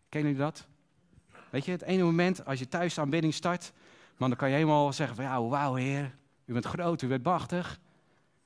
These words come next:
En het andere moment, dan voel je echt zo van, "Ja, <laughs> het andere moment was echt veel mooier." Maar op dat moment mag je zeggen, "Loof de Heere, mijn ziel." En dat is niet om jezelf op te wekken,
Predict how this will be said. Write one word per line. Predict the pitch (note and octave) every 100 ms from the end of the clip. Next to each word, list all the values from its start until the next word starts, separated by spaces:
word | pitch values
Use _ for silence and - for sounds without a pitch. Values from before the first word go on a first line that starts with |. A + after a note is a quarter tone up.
| _ _ -
En | C3
het | D3
andere | D#3+
moment, | D3+ D3+ D3+
dan | C#3+
voel | B2+ D3
je | D3
echt | C#3 -
zo | B2+
van, | A#2
"Ja, | B2 A2 - - - C#3+
<laughs> | - - - _
het | B2
andere | D3+ D#3
moment | D3 C#3
was | C3+ B2
echt | E3 -
veel | E3
mooier." | D#3+ D3 F2 E2 _ _ _ _ _ _ _ _ _ _ -
Maar | G#3
op | -
dat | F#3
moment | E3+ E3 D3+
mag | C3
je |
zeggen, | A#2+ D#3 D#3
"Loof | E3+ F3
de | D#3+
Heere, | F#3 B3 A3+
mijn | F#3+ D#3
ziel." | D3+ E3 A#3 G3 - - _ _ _ _
En | C#3
dat | D3+
is | -
niet | F#3+ F#3+
om |
jezelf | E3 - F#3 E3+
op | A#3
te | G3
wekken, | D3+ - F#3+